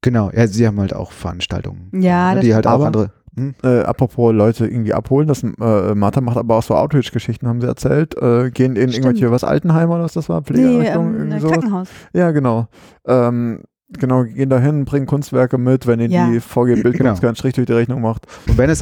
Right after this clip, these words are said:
Speaker 1: ein Haus gibt, in dem alle Leute, äh, aus allen Schichten irgendwie vertreten sind, dann ist es das Krankenhaus.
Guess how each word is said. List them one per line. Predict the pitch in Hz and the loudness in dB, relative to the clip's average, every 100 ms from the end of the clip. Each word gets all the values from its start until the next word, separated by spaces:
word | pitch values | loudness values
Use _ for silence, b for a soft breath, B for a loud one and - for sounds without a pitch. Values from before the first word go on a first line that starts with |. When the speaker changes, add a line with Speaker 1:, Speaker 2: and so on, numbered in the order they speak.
| 120 | 0
Speaker 1:
ein | 135 139 | 2 2
Haus | 131 - | 0 2
gibt, | 135 123 | -2 0
in | |
dem | 113 110 110 104 | 0 2 0 -2
alle | - 120 | 0 2
Leute, | 120 117 113 120 104 101 104 104 101 | 4 2 2 2 0 0 -4 -2 -2
äh, | 101 | -2
aus | 98 | -4
allen | 95 110 | 0 0
Schichten | 107 110 110 104 | 0 -4 -4 -6
irgendwie | 104 | -4
vertreten | 101 101 113 113 | -4 -2 -2 0
sind, | 104 101 | -2 -2
dann | 95 | -4
ist | 92 | -6
es | 95 - | -10 -12
das | - - | -12 -8
Krankenhaus. | 92 85 80 - | -8 -8 -12 -14